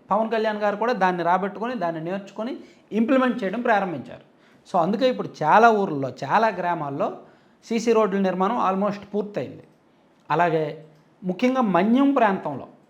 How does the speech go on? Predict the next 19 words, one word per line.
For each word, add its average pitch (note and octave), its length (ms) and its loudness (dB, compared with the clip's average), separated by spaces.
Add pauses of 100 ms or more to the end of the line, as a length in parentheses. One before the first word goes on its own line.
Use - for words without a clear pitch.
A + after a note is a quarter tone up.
గిరిజన A3+ 400 0
ప్రాంతాల్లో F#3+ 840 0 (880)
ఎక్కువగా G3+ 320 0
ఫోకస్ F3+ 400 0
పెట్టారు. D3 240 -2
ఆయన D3+ 140 0
మొన్న D#3+ 540 0
గిరిజన F3 340 -4
ప్రాంతాల్లో F3 460 -2
మూడు E3 220 -2
రోజుల F#3 200 0
పాటు F3 220 -6
పర్యటించారు E3 560 -4
కూడా. G#2 180 -16 (440)
మీరు D#3 120 0
పక్కన F3 260 2
ఒక A3 120 0
ఫోటో F#3 240 0
చూడండి, D#3 560 -4